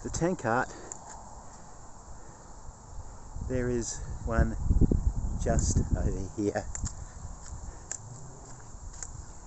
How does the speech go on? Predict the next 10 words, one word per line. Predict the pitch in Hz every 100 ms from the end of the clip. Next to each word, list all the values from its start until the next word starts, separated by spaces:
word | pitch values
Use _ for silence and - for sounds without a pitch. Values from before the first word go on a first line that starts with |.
| - - - - - - - - - -
Not | 110
surprisingly, | - - - 113 104 - - 107 107 - - - - - - - - - - - - - - - - - - - - - - - - - - - - -
based | 107 120 - - -
on | 117 120 113 123 - - - - - - - - - -
an | 139
aviator. | 175 165 143 127 117 - - - - - - - - - - - -
Okay, | 104 101
it's | 101 -
not | 135
open. | 113 98 87